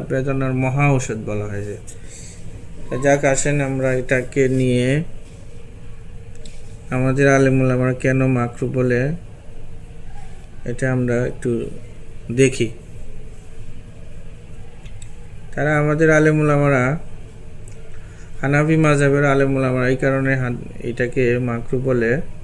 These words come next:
যে এই মাছটি দেখতে প্রায় সাপের মতোই, আর এটার বসবাস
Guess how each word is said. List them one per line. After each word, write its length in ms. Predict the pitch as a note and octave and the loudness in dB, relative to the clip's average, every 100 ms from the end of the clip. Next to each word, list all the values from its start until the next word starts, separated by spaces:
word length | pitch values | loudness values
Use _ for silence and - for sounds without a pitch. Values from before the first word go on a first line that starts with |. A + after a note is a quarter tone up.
| - - - - - - - - | -12 -10 -8 -8 -8 -12 -14 0
যে 100 | C#3+ | 4
এই 80 | D3+ | 4
মাছটি 580 | D3+ C#3 C#3+ - - D#3+ D#3+ | 6 6 4 0 -2 -2 4
দেখতে 600 | D3+ C#3 - D3 C3 C3 - - | 4 4 2 2 2 2 -4 -4
প্রায় 220 | C#3+ C#3+ | 2 4
সাপের 400 | D3+ D#3 - D3 | 4 0 4 4
মতোই, 420 | C3 A2 G2 G2 B2 - - - - - - - - - - - - - - - - - - - B2+ B2 | 4 2 -2 -6 -6 -10 -12 -10 -8 -10 -12 -12 -8 -8 -8 -12 -10 -8 -8 -10 -14 -14 -12 -6 0 2
আর 120 | B2+ B2+ C#3 | 2 2 0
এটার 220 | C#3 D3+ D3 | 2 4 6
বসবাস 520 | D#3 D#3 D#3 D3+ D3+ | 4 6 4 4 4